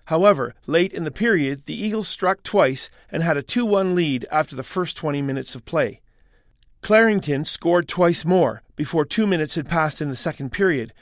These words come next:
stretching their lead to four one. Simon Figg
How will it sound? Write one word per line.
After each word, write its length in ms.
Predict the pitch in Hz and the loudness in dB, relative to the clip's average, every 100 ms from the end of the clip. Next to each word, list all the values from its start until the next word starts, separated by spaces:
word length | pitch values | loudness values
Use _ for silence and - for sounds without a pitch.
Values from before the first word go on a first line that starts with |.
| _ _ _ _ | _ _ _ _
stretching 520 | - - 202 - 226 | -8 2 2 2 2
their 180 | 220 190 | 2 2
lead 260 | 165 147 | 0 -2
to 80 | 127 | -6
four 340 | 139 151 143 135 | -6 -2 0 2
one. 360 | 151 123 120 _ _ _ - | 2 0 -4 _ _ _ -16
Simon 380 | - 190 190 151 | -2 0 0 -2
Figg 420 | - 214 160 | 2 2 2